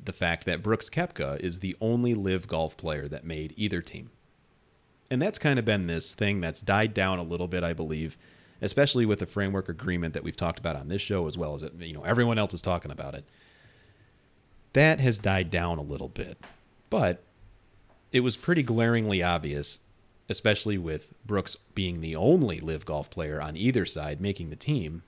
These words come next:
that the United States is a little bit more like, "All right, well, we'll play along. We can't really, you know, we can't really argue with what Brooks did, you know, winning a major and, and all this other stuff."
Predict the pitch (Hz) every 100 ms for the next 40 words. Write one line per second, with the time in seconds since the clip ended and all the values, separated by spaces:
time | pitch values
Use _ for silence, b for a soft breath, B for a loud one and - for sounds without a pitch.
0 | _ - 92 87 82 110 127 120 110 101
1 | 98 90 87 98 95 98 95 92 85 85
2 | 95 101 82 78 80 82 104 - 117 127
3 | 123 104 95 95 87 87 101 104 104 104
4 | 95 95 b b b b b b b -
5 | 92 82 85 - 101 110 107 113 135 135
6 | 107 92 92 - 98 - 117 117 - 110
7 | 85 90 87 87 87 87 90 87 87 92
8 | 87 87 82 82 85 87 85 95 95 87
9 | 76 73